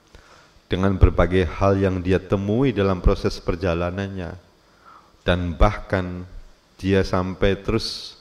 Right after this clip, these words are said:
tergoda oleh hal-hal yang dimana dia temukan dalam proses perjalanannya, maka boleh jadi dia akan kesulitan mencapai puncak dari apa yang dia daki tersebut.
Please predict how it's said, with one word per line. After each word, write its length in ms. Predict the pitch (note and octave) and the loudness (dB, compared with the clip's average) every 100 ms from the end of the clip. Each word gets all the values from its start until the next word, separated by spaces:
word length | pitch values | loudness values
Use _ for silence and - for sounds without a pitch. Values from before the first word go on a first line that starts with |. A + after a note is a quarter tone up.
| _ _ _ _ _ _ _ _ _ _ _ _ _ - | _ _ _ _ _ _ _ _ _ _ _ _ _ -4
tergoda 840 | F2 E2 A#2+ A2+ F2 F2+ D#2+ E2+ - - - _ | -4 2 4 4 4 4 2 -4 -14 -20 -20 _
oleh 320 | - F#2 G2 E2 | 0 2 4 2
hal-hal 480 | F#2 G2+ D#2+ F#2 | 2 0 2 2
yang 180 | F#2+ F#2 F2 | 2 0 -2
dimana 560 | F#2 F2+ F#2 F2+ F2+ - - - _ _ _ _ _ | -4 -2 -2 -4 -6 -10 -20 -20 _ _ _ _ _
dia 160 | - G#2 | 0 0
temukan 480 | - G#2 G2 F#2 G2 | 4 2 2 0 0
dalam 320 | F#2+ F2+ F2+ | 2 0 6
proses 400 | F#2+ F#2+ G2 - | 6 6 2 2
perjalanannya, 880 | - D#2+ F2 F2 F2 F2 F2+ F#2+ F#2+ G2 - | 2 4 2 2 0 -4 -4 -6 -8 -12 -8
maka 240 | F#2 - F2+ | -6 -2 -2
boleh 320 | D#2 F2 E2+ | 0 0 0
jadi 480 | - D#2 - F2+ F2 | -2 -6 -4 -6 -6
dia 240 | - F2 | -4 -4
akan 240 | - E2+ | -4 -6
kesulitan 560 | E2 F#2 F#2+ F2 - E2 | -8 -6 -4 -4 -4 -6
mencapai 800 | F2 F2 - D#2+ D#2 - E2 D#2+ | -6 -8 -6 -6 -6 -6 -6 -4
puncak 480 | - E2+ E2 - - - - - _ _ _ _ _ _ _ | 2 2 0 -10 -12 -14 -20 -20 _ _ _ _ _ _ _
dari 240 | F2 D#2+ E2 | -4 -4 -6
apa 320 | - - F2 | -8 -4 -2
yang 240 | E2 D#2+ | -2 -6
dia 320 | D2+ E2 D2+ | -6 -4 -4
daki 400 | D#2 - D#2 - | -2 -2 -2 -6
tersebut. 560 | F#2+ D#2+ - - - - | -6 -6 -10 -12 2 2